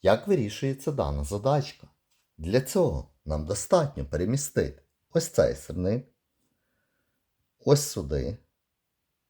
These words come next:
і ось цей сірник ось сюди.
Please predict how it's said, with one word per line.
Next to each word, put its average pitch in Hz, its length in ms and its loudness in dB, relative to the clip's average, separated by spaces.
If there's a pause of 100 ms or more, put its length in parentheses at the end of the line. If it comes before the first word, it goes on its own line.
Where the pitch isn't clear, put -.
(1700)
і 107 160 2
ось 87 220 0
цей 65 260 0
сірник 120 680 -2 (280)
ось 87 320 0
сюди. 117 540 -4